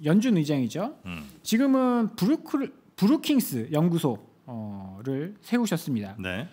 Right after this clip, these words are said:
Speaker 1: 경제 전망을 하면서 굉장히 좀 비관적인 전망을 하면서 시장이 좀 흔들렸거든요.
Speaker 2: 네, 네.
Speaker 1: 무슨 얘기를 했냐면, 어, 내년도에는, 내년도에는 디플레이션 우려를 해야 되고 일 분기보다 이 분기에는 삼십 퍼센트 경제가 위축될 거다. 그리고 이게,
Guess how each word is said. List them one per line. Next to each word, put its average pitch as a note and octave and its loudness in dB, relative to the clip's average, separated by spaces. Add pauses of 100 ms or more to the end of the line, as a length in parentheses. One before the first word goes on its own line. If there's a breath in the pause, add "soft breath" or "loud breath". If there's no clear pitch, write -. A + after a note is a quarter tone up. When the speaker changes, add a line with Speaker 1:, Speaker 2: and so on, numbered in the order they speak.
(120)
Speaker 1:
경제 F#3 2
전망을 C4+ 2
하면서 F#3+ 0 (340 loud breath)
굉장히 A#3+ 2
좀 C4+ 0
비관적인 E3+ 2
전망을 G3 2
하면서 F#3 0
시장이 G#3 -2
좀 A#2+ -6 (260)
흔들렸거든요. E3 0
Speaker 2:
네, F2 -2
네. D2+ -12
Speaker 1:
무슨 C#3+ -4
얘기를 G#3 -2
했냐면, E3+ -4 (960 loud breath)
어, D#3+ -4
내년도에는, C4+ 0
내년도에는 C4+ 4
디플레이션 C#4+ 2
우려를 F3 4
해야 A3+ 2
되고 D#3+ 2
일 A3+ 2
분기보다 D4 2
이 D#3 4
분기에는 F#3 2 (640)
삼십 F#4+ 0
퍼센트 C4+ 2
경제가 E3 2
위축될 C3+ -2
거다. A2+ -2
그리고 G3+ 2
이게, D3+ 0